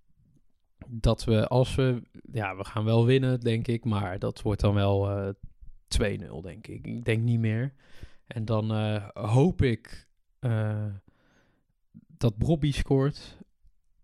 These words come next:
Dat zou hem even goed doen voor het zelfvertrouwen. En, eh, ongetwijfeld dat, eh, Tadic ook weer scoort.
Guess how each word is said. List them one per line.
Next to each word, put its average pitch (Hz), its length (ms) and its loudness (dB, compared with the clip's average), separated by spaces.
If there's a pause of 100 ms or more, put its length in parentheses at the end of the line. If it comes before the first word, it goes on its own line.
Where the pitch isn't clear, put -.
Dat - 120 -20
zou 110 280 -2
hem 113 120 -8
even - 260 -4
goed - 240 0
doen 123 200 2
voor 123 120 2
het - 80 -8
zelfvertrouwen. 120 800 2
En, 110 240 2 (120)
eh, 113 280 -4 (440)
ongetwijfeld 123 800 2
dat, 110 260 2
eh, 110 160 4
Tadic 98 600 2
ook 101 180 -2
weer 113 100 2
scoort. - 580 0